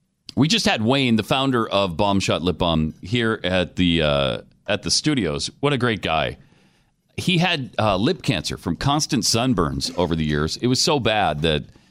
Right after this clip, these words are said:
you know, he had to have his bottom lip removed and replaced. Um,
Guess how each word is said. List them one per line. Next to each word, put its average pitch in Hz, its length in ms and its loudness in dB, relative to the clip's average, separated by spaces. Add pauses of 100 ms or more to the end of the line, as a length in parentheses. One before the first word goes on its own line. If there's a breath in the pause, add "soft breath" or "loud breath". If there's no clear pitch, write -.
(480 soft breath)
you 101 100 2
know, 87 160 2
he 104 80 4
had 135 140 -2
to 127 60 2
have 120 160 2
his 85 100 -2
bottom 107 380 2
lip 110 180 2
removed 120 380 2
and 92 120 2
replaced. 104 720 -2 (960)
Um, 101 520 2